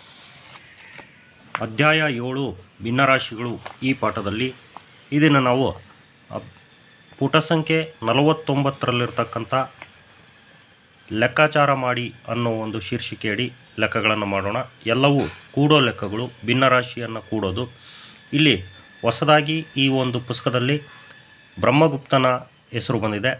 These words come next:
ಬ್ರಹ್ಮಗುಪ್ತನ ವಿಧಾನವನ್ನು ಬಳಸಿ ಮುಂದಿನ ಭಿನ್ನರಾಶಿಗಳನ್ನು ಕೂಡಿ. ನಾವು ಸಾಂಪ್ರದಾಯಿಕವಾಗಿ ಯಾವ ರೀತಿ ಕೂಡ್ತಾ ಇದ್ವೋ ಅದನ್ನೇ ಇದು ಬ್ರಹ್ಮಗುಪ್ತ ವಿಧಾನ ಅಂತಾರೆ. ಏನಂದರೆ,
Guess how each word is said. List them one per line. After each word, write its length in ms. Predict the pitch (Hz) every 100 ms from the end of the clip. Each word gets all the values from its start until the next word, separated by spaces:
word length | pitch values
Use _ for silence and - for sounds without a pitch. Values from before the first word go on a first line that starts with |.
| -
ಬ್ರಹ್ಮಗುಪ್ತನ 720 | 98 113 147 131 117 131 120
ವಿಧಾನವನ್ನು 640 | 110 104 117 117 113 110
ಬಳಸಿ 380 | 101 98 107 147 147 -
ಮುಂದಿನ 300 | 120 127 131 120
ಭಿನ್ನರಾಶಿಗಳನ್ನು 760 | 110 113 110 107 101 101 110
ಕೂಡಿ. 300 | - 98 95 92 - - - - -
ನಾವು 240 | 127 127 120 104
ಸಾಂಪ್ರದಾಯಿಕವಾಗಿ 880 | - 117 139 139 139 139 131 131 151 151 -
ಯಾವ 160 | 107 123
ರೀತಿ 240 | 123 127
ಕೂಡ್ತಾ 340 | 120 110 110 117
ಇದ್ವೋ 280 | 107 110 139 - - - - - -
ಅದನ್ನೇ 320 | 110 139 160 151 - - - _ -
ಇದು 120 | 120 117
ಬ್ರಹ್ಮಗುಪ್ತ 540 | 101 117 135 131 -
ವಿಧಾನ 340 | 120 110 113 113
ಅಂತಾರೆ. 360 | 107 98 101 127 - - - - - 117
ಏನಂದರೆ, 360 | 139 135 139